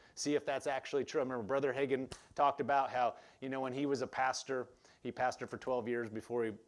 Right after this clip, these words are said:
went out onto the field, and God moved him on into different, uh, seasons of ministry.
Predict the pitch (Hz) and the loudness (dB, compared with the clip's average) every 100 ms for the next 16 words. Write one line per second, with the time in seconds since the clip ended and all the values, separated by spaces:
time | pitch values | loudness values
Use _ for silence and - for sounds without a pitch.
0 | _ _ _ _ _ - - 135 139 131 | _ _ _ _ _ -20 -8 -2 0 0
1 | 123 113 - 131 123 123 110 95 87 - | 0 -6 -4 0 2 2 -2 -8 -14 -20
2 | - - 117 113 123 110 113 120 120 117 | -20 -2 0 2 2 0 -2 -2 -2 -6
3 | 98 107 117 117 113 _ - - _ - | -4 -4 -2 -6 -8 _ -20 -20 _ -4
4 | 110 95 85 73 - _ - - 156 131 | -2 -2 -6 -14 -20 _ -14 -4 -2 0
5 | 127 117 123 139 - - 117 | -2 -2 -2 -2 -4 -4 -4